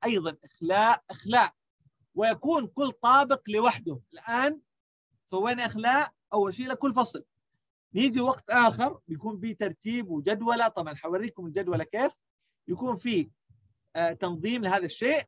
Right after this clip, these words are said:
بنبلغ كل طابق لحاله، إخلاء، إخلاء، بيخلو كل طابق لحاله بدون جرس إنذار، وبنستخدم كود جرين. يتم تدريب الطلبة على كيفية الإخلاء وأهميته وعدم التدافع والهدوء وعدم الذعر مع الشرح الطلبة كيفية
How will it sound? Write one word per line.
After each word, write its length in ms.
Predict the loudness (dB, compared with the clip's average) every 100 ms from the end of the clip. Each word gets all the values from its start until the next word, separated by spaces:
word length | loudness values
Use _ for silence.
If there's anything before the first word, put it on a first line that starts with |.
| -8
بنبلغ 380 | -4 -2 -2
كل 220 | -2 -4 -2
طابق 380 | 0 -2 -2
لحاله، 420 | -4 2 2 4 -2
إخلاء، 320 | -4 -6 -6
إخلاء، 440 | -4 2 2 2 -4
بيخلو 580 | -4 0 0 -2 -8 -6
كل 180 | -8
طابق 400 | -2 2 2 0
لحاله 420 | -4 -2 0 0 -4
بدون 320 | -8 -10 -4
جرس 320 | -2 -2 -6
إنذار، 380 | -8 0 2 2
وبنستخدم 600 | -6 -10 -8 -6 -6 -8
كود 240 | -4 -4
جرين. 360 | -4 -4 -4 -4 _ _ _ _ _ _ _ 0
يتم 260 | 2 2
تدريب 420 | 2 0 0 0
الطلبة 380 | -2 0 2 4
على 160 | 2 0
كيفية 320 | -8 -8 -8 -8
الإخلاء 400 | -6 0 2 2
وأهميته 520 | -2 -6 -6 -4 -4
وعدم 520 | 0 2 2 0 -6
التدافع 720 | -8 -6 2 4 4 2 -4
والهدوء 480 | -6 -6 -8 -4 0
وعدم 400 | 0 0 -4 -12
الذعر 400 | -10 -2 0 0
مع 140 | -2
الشرح 320 | -6 -4 -4 -4
الطلبة 340 | -6 -6 -6
كيفية 320 | -8 -8 -8